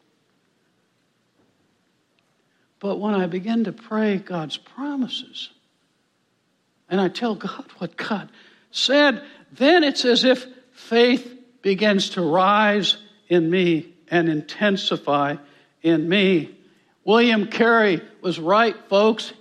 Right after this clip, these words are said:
He said the pr-, fu-, future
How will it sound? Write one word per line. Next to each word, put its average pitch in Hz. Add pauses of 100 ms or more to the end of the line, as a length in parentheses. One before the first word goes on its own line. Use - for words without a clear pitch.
(400)
He 240
said 254
the 262
pr-, -
fu-, 285
future 240